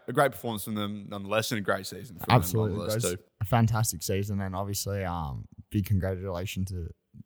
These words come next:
Speaker 2: is due to
Speaker 1: Yeah.
Speaker 2: Bev for the job he's done this year. He's really, um, taken that C grade to, you know,
Speaker 1: Yeah.
Speaker 2: taking the job on from Whitey, which is obviously, as we've seen, never an easy job. Uh, Whitey's, Whitey does great things. So,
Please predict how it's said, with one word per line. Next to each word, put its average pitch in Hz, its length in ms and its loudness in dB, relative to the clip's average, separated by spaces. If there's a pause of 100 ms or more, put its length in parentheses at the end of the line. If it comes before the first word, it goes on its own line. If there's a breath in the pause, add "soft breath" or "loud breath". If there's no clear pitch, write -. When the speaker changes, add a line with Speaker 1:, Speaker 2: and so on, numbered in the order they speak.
(440)
Speaker 2:
is - 180 4
due 92 180 0
to 101 60 0
Speaker 1:
Yeah. 98 100 6
Speaker 2:
Bev 98 260 4
for - 460 -2
the 98 100 2
job 92 220 0
he's 90 120 -4
done 87 200 -2
this 90 200 -4
year. 90 140 -2
He's 98 160 -2
really, 92 340 -2
um, 78 420 -2 (400)
taken 98 220 6
that 85 140 0
C 85 160 -6
grade 82 260 -4
to, 78 200 -6 (220)
you 98 100 6
know, 95 60 8
Speaker 1:
Yeah. - 40 6
Speaker 2:
taking 110 320 2
the 98 80 4
job 98 160 0
on 95 140 -2
from 92 160 -6
Whitey, 87 320 -2
which - 180 -10
is 80 180 -12 (360)
obviously, 85 260 0
as 90 140 -4
we've 80 100 -6
seen, 78 300 -2
never 85 180 -4
an 80 100 -6
easy 87 220 -6
job. 87 320 -4 (380)
Uh, 76 280 -2
Whitey's, 87 500 -2
Whitey 87 380 -4
does 80 220 -8
great 82 280 -6
things. 82 320 -2
So, 85 380 -4